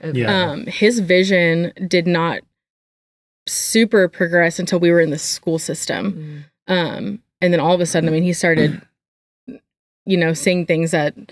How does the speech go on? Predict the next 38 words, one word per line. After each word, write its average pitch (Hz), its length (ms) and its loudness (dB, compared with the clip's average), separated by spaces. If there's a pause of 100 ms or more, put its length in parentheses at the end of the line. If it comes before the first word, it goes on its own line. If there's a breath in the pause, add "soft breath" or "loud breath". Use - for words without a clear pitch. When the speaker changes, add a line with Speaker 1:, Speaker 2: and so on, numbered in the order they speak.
(240 loud breath)
Speaker 3:
the 202 440 -2
things 220 280 0
that 196 120 -2
we 190 100 2
were 175 100 0
hearing 175 340 2
from 180 160 2
his 170 120 -2
teachers, 170 400 0
but - 140 -6
we 180 100 2
were 170 120 2
like, 143 240 -2
"Oh 185 80 -4
my 170 120 -4
gosh, - 360 -6
like, 151 140 -6 (260)
Speaker 1:
Yeah. 190 120 -4
Speaker 3:
you 185 60 0
know, 165 120 -2
this 180 200 -2
is 170 100 -4
a 170 40 -2
miracle." 180 520 0 (220)
Speaker 2:
Well, 139 140 0
we 139 100 0
Speaker 3:
So - 80 4
Speaker 2:
were 135 60 2
seeing 143 380 0
a, 127 220 -2 (160)
we 151 60 -2
were 131 100 0
seeing 147 220 -2
a 135 60 -2
doctor 127 380 -2
at 143 100 -6
Southern 127 320 0
College 120 640 -4